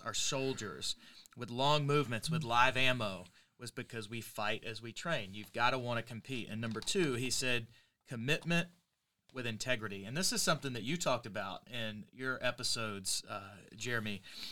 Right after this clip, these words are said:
And so then he goes on to say, So yes, you have to uh, you have to compete in order to do that. You have to be mentally and physically strong. Most of that can be learned or trained.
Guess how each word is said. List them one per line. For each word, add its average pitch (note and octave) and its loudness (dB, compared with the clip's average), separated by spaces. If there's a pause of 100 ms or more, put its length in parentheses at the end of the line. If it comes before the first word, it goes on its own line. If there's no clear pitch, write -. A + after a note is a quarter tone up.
(200)
And C#3 0
so D#3 4
then D3 6
he E3 6
goes F#3 6
on D3 6
to B2 -2
say, B2+ 4
So C#3+ 4
yes, B2+ 4
you B2 -4
have F3 8
to D#3+ 2 (440)
uh, A2 0
you A#2 -4
have E3 6
to - -2
compete F3 2
in D3+ -2
order C#3 0
to B2 -2
do D3 2
that. C#3 6
You A#2+ -2
have C3 0
to C#3 -8
be B2 -4
mentally D3+ 0
and A2+ -4
physically C#3 -2
strong. B2+ 2
Most E3 4
of C3 0
that A#2 2
can B2+ -6
be A2+ -2
learned C#3+ 2
or G#2+ 0
trained. C#3 0